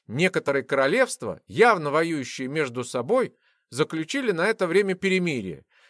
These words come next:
Видно, были впечатлены тем, что если наш поход окончится неудачей, то велика вероятность того, что на их землях появятся мёртвые пятна. Возможно, император пригрозил послам, поэтому решили на время замириться.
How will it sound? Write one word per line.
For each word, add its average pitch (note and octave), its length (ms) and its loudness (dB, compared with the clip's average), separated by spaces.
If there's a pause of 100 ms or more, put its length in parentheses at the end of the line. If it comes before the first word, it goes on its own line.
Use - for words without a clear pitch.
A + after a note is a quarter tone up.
(140)
Видно, E3 360 -2
были F#3+ 240 4
впечатлены G3+ 760 -2
тем, A3+ 400 -2 (100)
что - 220 -4
если F3 300 2
наш F3+ 260 0
поход D#3+ 440 -2
окончится D#3+ 640 -4
неудачей, C3+ 720 0 (400)
то E3+ 100 0
велика D#3+ 440 2
вероятность E3 680 0
того, D#3+ 460 0
что - 240 -4
на F3+ 140 2
их D3+ 180 -2
землях F3 480 -4
появятся F#3 600 0
мёртвые E3+ 440 -2
пятна. F#2 580 -2 (480)
Возможно, D#3 580 -2
император E3 680 0
пригрозил G#3+ 560 2
послам, D3 640 -2 (240)
поэтому C#3+ 420 2
решили F#3+ 420 -2
на C#3+ 160 0
время F#3 280 4
замириться. D3 760 -2